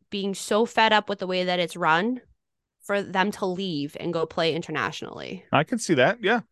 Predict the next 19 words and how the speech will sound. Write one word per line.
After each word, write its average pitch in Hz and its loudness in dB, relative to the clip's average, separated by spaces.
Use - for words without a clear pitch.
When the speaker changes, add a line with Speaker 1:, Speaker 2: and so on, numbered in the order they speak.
Speaker 2:
absolutely. 165 2
I 123 2
can 156 2
see 185 0
that 135 4
happening. 110 -2
Speaker 1:
Yeah. 285 2
Speaker 2:
Yeah. 170 2
Speaker 1:
Who's, 262 -4
who's 285 0
to 294 -4
say 269 0
that? - -4
So 269 0
seriously, 208 2
someone 254 2
punches 285 0
the 277 0
ref. 208 4